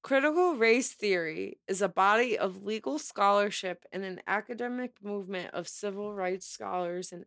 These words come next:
activists in the United States that seeks to critically examine U S law as it intersects with issues of race in the U S and to challenge mainstream American liberal approaches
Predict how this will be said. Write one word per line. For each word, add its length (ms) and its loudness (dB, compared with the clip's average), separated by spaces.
activists 720 -10
in 220 -8
the 80 -4
United 480 -4
States 420 -4
that 240 2
seeks 280 -6
to 120 -4
critically 680 -2
examine 720 0
U 180 0
S 240 -2
law 540 0
as 140 -6
it 140 0
intersects 640 -6
with 160 -10
issues 460 -4
of 180 -6
race 320 -2
in 140 -6
the 100 -6
U 180 -6
S 340 -4
and 180 -6
to 100 -12
challenge 640 -4
mainstream 680 -8
American 520 -8
liberal 480 -4
approaches 880 -12